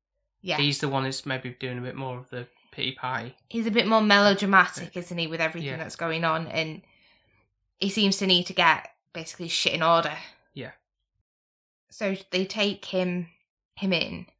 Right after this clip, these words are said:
Speaker 2: Oh yeah, we haven't mentioned the, um, the husband of Maggie's, who's, um, what's he called, Lance?
Speaker 1: Lance, yeah,
Speaker 2: Lance,
Speaker 1: yeah.
Speaker 2: yeah. Played by Luke Wilson, who is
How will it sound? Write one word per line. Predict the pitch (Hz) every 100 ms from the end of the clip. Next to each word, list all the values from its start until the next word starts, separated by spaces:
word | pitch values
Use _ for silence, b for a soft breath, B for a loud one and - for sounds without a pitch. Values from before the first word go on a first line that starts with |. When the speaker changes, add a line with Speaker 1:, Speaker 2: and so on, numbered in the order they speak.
| _
Speaker 2:
Oh | 147
yeah, | 147 147
we | 147
haven't | 143 131
mentioned | 143 147 143 139
the, | 135 131 131
um, | 127 123 - _ _ _ _
the | 135
husband | 131 - 127 127 139
of | 139
Maggie's, | 127 - 123 - - _ _ _ _ _ _ _ _ _
who's, | 131 127 127 - - -
um, | 143 127 131 - - _ B B B B B _
what's | _ -
he |
called, | - 127 - 139
Lance? | 180 220 - - - _ _
Speaker 1:
Lance, | 214 254 - -
yeah, | 247
Speaker 2:
Lance, | 277
Speaker 1:
yeah. | 269 311 -
Speaker 2:
yeah. | 139 - B B B _
Played | - 139 143
by | 131 131 131 _ -
Luke | 139 135 -
Wilson, | 123 123 - 123
who | 135 131
is | 123 - -